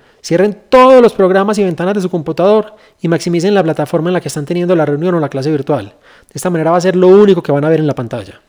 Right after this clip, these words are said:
Tercero, aíslense del mundo exterior,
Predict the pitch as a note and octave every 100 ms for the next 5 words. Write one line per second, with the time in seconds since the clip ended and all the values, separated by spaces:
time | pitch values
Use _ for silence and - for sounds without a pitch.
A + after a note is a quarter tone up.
0 | _ _ _ _ _ _ _ _ _ -
1 | D3+ G3+ E3+ A2 - _ _ _ - E3+
2 | G3 G#3+ G#3+ G3+ F#3+ F3 E3+ G3+ - F3+
3 | E3+ G#2 A#2+